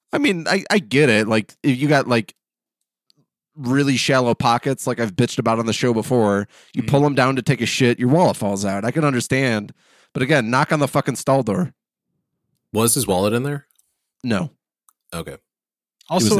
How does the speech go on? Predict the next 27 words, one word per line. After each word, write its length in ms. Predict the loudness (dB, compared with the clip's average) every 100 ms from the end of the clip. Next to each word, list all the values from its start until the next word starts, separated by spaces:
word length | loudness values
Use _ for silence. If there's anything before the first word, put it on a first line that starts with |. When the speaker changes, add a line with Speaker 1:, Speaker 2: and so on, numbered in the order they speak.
| 2
Speaker 1:
in 40 | 2
Speaker 2:
it's 80 |
Speaker 1:
my 60 | 4
Speaker 2:
not 80 | 2
Speaker 1:
pants 140 | 0
Speaker 2:
hard 200 | 4 6
to 60 | 6
Speaker 1:
'cause 120 | 4
I 40 | 4
Speaker 2:
tell 80 | 6
Speaker 1:
took 120 | 6
it. 20 |
Speaker 2:
if 140 | 2 2
the 420 | 2 2 2 -4 _ _ _
stalls 500 | -10 -2 2 4 2
are 80 | -2
closed. 640 | -4 2 2 2 -2 -6
I 100 | 0
mean, 220 | 2 2
sometimes 480 | 4 2 4 4 4
you 60 | 4
get 100 | 4
the 80 | 6
ones 180 | 6
where 80 | 6
the 80 | 2
doors, 580 | 2 4 6 4 2